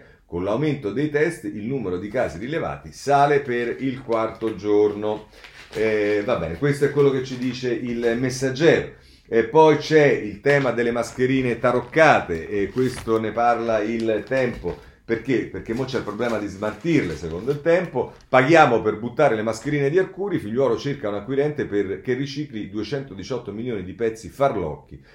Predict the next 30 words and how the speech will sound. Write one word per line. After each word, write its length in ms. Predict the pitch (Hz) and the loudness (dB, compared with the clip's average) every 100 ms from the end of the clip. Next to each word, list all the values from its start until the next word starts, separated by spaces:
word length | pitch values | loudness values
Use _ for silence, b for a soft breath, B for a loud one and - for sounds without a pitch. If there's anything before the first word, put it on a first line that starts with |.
| b | b
Quattro 380 | _ 131 127 101 | _ 0 0 -6
giorni 280 | 95 123 98 | -4 -4 -4
per 160 | 107 127 | -6 -6
trovarlo, 480 | 160 135 73 71 - | -4 -4 -4 -10 -8
altrimenti 500 | 127 127 82 73 120 | -8 -6 -10 -10 -8
lo 80 | 127 | -8
Stato 340 | - 71 69 | -8 -14 -14
si 140 | - | -16
farà 200 | - 76 | -10 -10
carico 400 | 71 73 71 73 | -10 -12 -10 -10
del 320 | 76 76 76 - | -10 -8 -8 -6
costo". 520 | 95 80 76 - 82 B B B B B B - | -4 -4 -8 -10 -10 B B B B B B -6
E 120 | 113 | -6
poi 320 | - 139 113 | 2 2 2
chiudiamo 500 | 117 117 135 110 95 | 0 2 4 4 -2
con 300 | 117 113 104 | -4 -4 -2
i 120 | 101 | -4
Novax, 500 | 127 151 175 180 - | -2 0 0 0 -6
perché 260 | 87 85 104 | -6 -4 0
oggi 340 | 120 113 90 | 2 2 -2
la 100 | 92 | -6
scena 340 | 90 - 120 87 | -6 -4 -6 -6
ce 160 | 82 | -8
l'ha 220 | 104 110 92 | -4 -4 -4
una 240 | 101 85 | -6 -8
senatrice 840 | 120 120 104 143 131 - 87 78 | -6 -6 -2 -2 -2 -2 -6 -6
del 360 | 78 107 104 87 | -4 -4 -2 -4
Movimento 420 | 95 117 131 117 | -6 -4 -6 -8
Cinque 300 | 113 143 175 | -10 -8 -6
Stelle, 500 | 165 175 196 185 143 | -4 -4 -2 -2 -4